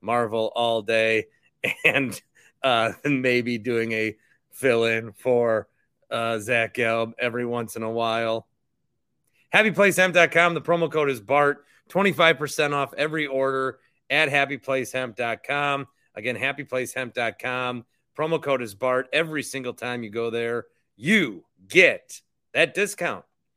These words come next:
You can go in in person and meet Chris and Rob. I'm gonna check in with those guys again soon. Or you can just have it mailed to your house discreetly. Free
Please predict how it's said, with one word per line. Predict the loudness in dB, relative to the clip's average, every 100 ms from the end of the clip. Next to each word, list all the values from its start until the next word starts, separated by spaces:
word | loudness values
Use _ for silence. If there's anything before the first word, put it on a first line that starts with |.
| _ _ -18
You | -14
can | -2
go | 2 4
in | 2
in | 0
person | 0 -2 0 -4 -2
and |
meet | -4 -6
Chris | -6 -8 -8
and | -8
Rob. | -4 -4 -4 -8 -16 _ _ _ -14
I'm |
gonna | -12
check | -6 -6 -6
in |
with | -6
those | -6 -4
guys | -2 -4
again | -4 -8 -8
soon. | -6 -2 -2 -4 _ _ _
Or | 2 4 2
you | 0
can | -4
just | -6 0
have | 0 0
it | -2
mailed | -2 -2
to | -4
your | -2 0
house | 0 -2 -4
discreetly. | -10 -8 -2 -2 -2 -8 -10 _ _ _ _ _ _ _ _ _ _ _ _ _ -20 -6
Free | 4 6 4 0